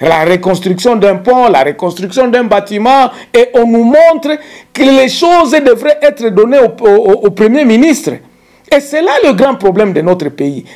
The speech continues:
Et nous nous posons la question de savoir, est-ce que nous connaissons vraiment ce que nous sommes en train de faire ? Parce que, à qui, qui est le responsable s'il y a un pont qui ne marche pas ? Est-ce qu'un département a failli à sa mission ? Est-ce que des institutions, par exemple les I T P R,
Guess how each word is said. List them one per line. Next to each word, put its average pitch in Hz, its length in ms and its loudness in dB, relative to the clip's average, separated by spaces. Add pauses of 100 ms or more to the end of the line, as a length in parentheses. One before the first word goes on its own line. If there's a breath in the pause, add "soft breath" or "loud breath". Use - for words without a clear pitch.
(120 loud breath)
Et 226 40 2
nous 339 160 0
nous 381 100 2
posons 240 320 0
la 214 140 0
question 180 320 -4
de 170 100 -4
savoir, 160 480 -2
est-ce 285 220 -2
que 196 80 -2
nous 220 160 0
connaissons 180 480 -4
vraiment 151 280 -2
ce - 120 -8
que - 140 -12
nous 147 100 -10
sommes 156 240 -8
en 131 80 -6
train 151 180 -10
de - 100 -8
faire ? - 300 -4 (320 loud breath)
Parce 330 220 0
que, - 100 -4 (400 loud breath)
à 262 100 -2 (120)
qui, 226 280 -8
qui 427 100 -6 (180)
est 349 80 2
le 240 120 0
responsable 214 680 -2
s'il 262 180 -2
y 254 40 4
a 208 140 -2
un 170 80 -6
pont 220 260 -2
qui 208 160 -10
ne 147 100 -6
marche 165 340 -4
pas ? - 320 -6 (560 soft breath)
Est-ce 381 160 -2
qu'un 349 260 -2
département 233 600 -2
a 269 180 2
failli 247 380 0
à 214 80 -2
sa 180 180 -4
mission ? 180 380 -2 (260 loud breath)
Est-ce 330 240 -2
que 262 60 -8
des 226 180 0
institutions, 220 540 -4
par 190 140 0
exemple 220 320 -2
les 175 360 -4
I 247 100 -4
T 269 120 -4
P - 140 -2
R, 208 200 0